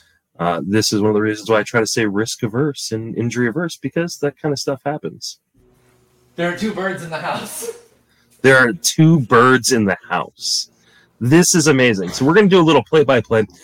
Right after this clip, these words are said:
Speaker 1: Paul is wearing the Dodger blue hat, uh, the Brooklyn Dodger blue hat, and the Bro-, uh, Brooklyn Dodger blue shirt and red pants. It's an interesting, uh, uniform decision. Um,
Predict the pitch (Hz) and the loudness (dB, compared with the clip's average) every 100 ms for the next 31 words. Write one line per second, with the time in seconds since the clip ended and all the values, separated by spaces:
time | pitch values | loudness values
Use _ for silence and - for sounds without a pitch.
0 | - _ _ - 190 226 156 147 123 147 | -20 _ _ 2 6 6 4 0 0 0
1 | 147 143 139 120 117 117 127 123 117 120 | 2 2 0 -2 -6 -4 2 2 2 -2
2 | 98 104 107 98 - - - 123 98 92 | -6 -4 -4 -6 -10 -12 -4 -2 -2 -6
3 | _ _ _ - 107 98 101 110 - 101 | _ _ _ -8 -4 -2 -2 -2 -4 -4
4 | 101 98 95 85 101 95 107 101 107 101 | -2 -4 -6 -8 -8 -4 -4 -4 -6 -8
5 | 92 98 95 - - 98 92 - _ _ | -8 -6 -8 -10 -12 -8 -8 -10 _ _
6 | - - 107 113 - 113 104 87 _ _ | -16 -12 -4 -4 -4 -4 -4 -6 _ _
7 | - - 104 98 98 85 95 85 - 131 | -14 -6 -4 -4 -6 -8 -12 -12 -4 -2
8 | 117 - - 127 120 98 110 131 135 _ | -2 -4 -6 -4 -6 -8 -6 -4 -4 _
9 | 131 120 - - - 147 180 - 170 202 | -8 -6 -8 -14 -14 -6 -6 -4 0 0
10 | 269 262 - - 185 170 156 _ _ _ | 0 -6 -6 -6 -4 -2 -4 _ _ _
11 | _ _ - 117 113 - 123 151 147 - | _ _ -6 -2 -2 -4 -2 0 0 0
12 | 135 131 123 - - 107 - - 151 135 | -2 -2 -4 -8 -10 -6 -4 0 0 0
13 | 107 87 85 85 _ _ _ _ _ 107 | -6 -8 -12 -20 _ _ _ _ _ -4
14 | 104 104 101 | -2 -4 -6